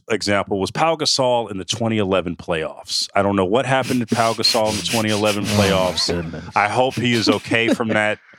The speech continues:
Speaker 1: Um, it was that that came to mind, and I hope that's not the case for A D's sake. And then another thing came to mind. It was, uh, it was Kareem Abdul-Jabbar. I think, I believe it was the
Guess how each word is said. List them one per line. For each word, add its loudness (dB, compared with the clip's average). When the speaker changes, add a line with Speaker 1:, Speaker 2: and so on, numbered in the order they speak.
Speaker 1:
Um, 0
it 2
was 0
that 2
that -4
came -4
to -4
mind, -4
and 2
I 2
hope -4
that's 0
not -4
the -20
case -2
for -2
A -2
D's -4
sake. 0
And 2
then 4
another 2
thing -2
came 0
to -2
mind. 0
It 2
was, 2
uh, 2
it -2
was 0
Kareem 0
Abdul-Jabbar. 2
I -16
think, -4
I 2
believe 0
it 0
was 0
the -4